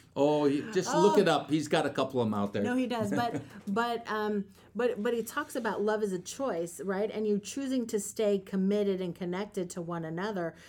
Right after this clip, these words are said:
Speaker 2: in spite of what's going on. And I think how many times have I wanted to, like, "Oh, you're driving me insane." But because of the relationship, I choose to stay committed
Speaker 1: Mm-hmm.
Speaker 2: to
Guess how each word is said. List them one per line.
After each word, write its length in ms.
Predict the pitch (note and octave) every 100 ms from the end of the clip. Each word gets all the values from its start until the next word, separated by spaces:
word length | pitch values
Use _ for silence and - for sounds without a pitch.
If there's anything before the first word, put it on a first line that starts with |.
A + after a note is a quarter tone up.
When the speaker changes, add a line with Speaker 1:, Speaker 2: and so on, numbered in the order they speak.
| -
Speaker 2:
in 120 | - G#3+
spite 280 | - G#3
of 100 | G#3
what's 220 | F#3+ F3+ -
going 260 | F#3 F3+
on. 140 | G3 G3+
And 100 | F#3+
I 80 |
think 240 | F#3 A3+ G#3+
how 160 | G#3+
many 220 | A3 B3 A3+
times 360 | G#3 F#3+ F#3+
have 160 | F#3+ F3+
I 140 | E3+
wanted 480 | E3+ F3 G3 A#3+ G#3
to, 120 | G3+
like, 320 | F3 D#3+ C#3 B2+ - - - - -
"Oh, 220 | - - F#3+
you're 120 | F#3+
driving 400 | F#3+ E3+ F3 F#3
me 160 | F#3+ G#3
insane." 540 | G#3 G#3 C#4+ D4 G3+ - - -
But 240 | F#3+ G#3+
because 420 | G3+ A3+ - A#3 A#3
of 120 | G#3
the 80 | G3+
relationship, 760 | G3+ G3 G#3+ B3 B3+ - F3+
I 120 | E3+
choose 280 | E3+ - G3+ -
to 100 | F#3
stay 320 | - F3+ D#3+
committed 920 | - F3+ F3 F#3 G3 A#3+ F#3+ C#3 D3 - - -
Speaker 1:
Mm-hmm. 140 | A#2 C#3+
Speaker 2:
to 520 | F#3+ B3 A#3 F3+ E3+